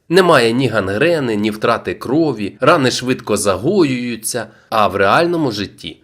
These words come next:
хлопчина в молодому віці став інвалідом до кінця життя, бо його ліва нога перестала згинатися. І ви думаєте, ті пацани, за яких він впрягався, йому дуже помогли після того, як він став калікою?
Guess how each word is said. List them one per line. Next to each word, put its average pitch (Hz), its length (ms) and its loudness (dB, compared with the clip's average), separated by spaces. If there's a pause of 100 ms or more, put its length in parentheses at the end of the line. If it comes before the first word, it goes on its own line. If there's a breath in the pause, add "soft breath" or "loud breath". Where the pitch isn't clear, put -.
(120)
хлопчина 107 560 -6
в 131 80 -6
молодому 92 500 -4
віці 127 320 -10
став 90 340 -8
інвалідом 95 640 -6 (140)
до 85 140 -14
кінця 87 400 -10
життя, 87 500 -12 (100)
бо 110 140 -2
його 113 220 2
ліва 104 260 0
нога 98 300 0
перестала 95 600 -8
згинатися. 107 720 -10 (360)
І 131 100 -2
ви 139 100 2
думаєте, 143 460 0
ті 139 140 -4
пацани, 135 440 0
за 110 140 -2
яких 110 320 -6
він 117 120 -2
впрягався, 113 680 -4
йому 110 240 -4
дуже 113 260 -6
помогли 113 440 -4
після - 280 -6
того, 90 260 -6
як 87 180 -8
він 90 140 -8
став 85 260 -8
калікою? 87 680 -12